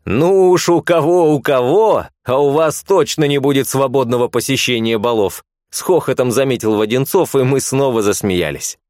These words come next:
«Тяжела доля наследника империи», глубоко вздохнув, произнес Витовт и улыбнулся.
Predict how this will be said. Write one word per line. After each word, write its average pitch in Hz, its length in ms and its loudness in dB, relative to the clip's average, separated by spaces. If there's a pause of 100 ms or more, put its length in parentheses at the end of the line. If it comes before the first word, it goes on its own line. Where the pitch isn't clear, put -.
(340)
«Тяжела 180 560 2
доля 160 380 2
наследника 117 680 0
империи», 87 540 -2 (240)
глубоко 98 460 -2
вздохнув, 90 580 -4
произнес 85 520 -4
Витовт 110 420 -4
и - 20 0
улыбнулся. 82 680 -4